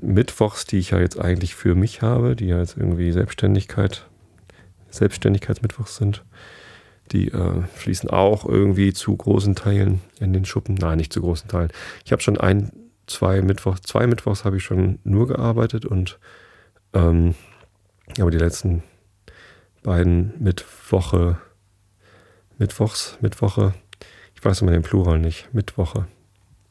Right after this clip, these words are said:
glaub ich, die habe ich, ähm, dann doch irgendwie zu nicht unerheblichen Teilen, ähm, in den Schuppen gesteckt. Und zwar habe ich am vergangenen Mittwoch, äh,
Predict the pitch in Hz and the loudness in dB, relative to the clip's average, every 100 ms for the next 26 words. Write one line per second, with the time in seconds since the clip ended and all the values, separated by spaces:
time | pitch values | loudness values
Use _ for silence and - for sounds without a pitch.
0 | _ _ _ _ - - - 92 87 90 | _ _ _ _ -20 -10 -4 -2 -4 -6
1 | - - - - - - - - - - | -14 -20 -16 -14 -16 -18 -20 -20 -12 2
2 | 120 113 104 98 95 - - 87 85 85 | 6 6 6 4 2 -2 0 2 2 0
3 | - - _ - - _ _ _ - 82 | -6 -20 _ -20 -20 _ _ _ -4 0
4 | 82 85 - 85 82 - 90 87 78 101 | 2 2 0 -2 -2 -2 0 2 2 0
5 | 98 - - - _ _ - - - _ | 0 -6 -12 -20 _ _ -20 -20 -20 _
6 | _ 98 95 92 95 92 87 - 90 85 | _ 0 2 2 0 -2 -4 0 2 2
7 | 85 85 _ _ - - 85 82 82 - | 2 -2 _ _ -20 -6 -2 0 -2 -2
8 | 87 85 90 98 90 85 101 - - - | 0 0 0 -2 -2 -4 -8 -10 -14 -16
9 | - - - - 90 101 98 95 - 90 | -16 -20 -14 -4 -2 4 4 4 2 2
10 | 87 87 - 90 104 120 78 76 - 131 | 2 0 0 2 4 4 2 2 0 -2
11 | 156 - - _ _ _ _ _ _ - | -2 -10 -20 _ _ _ _ _ _ -20
12 | - - 80 80 80 | -18 -4 0 2 0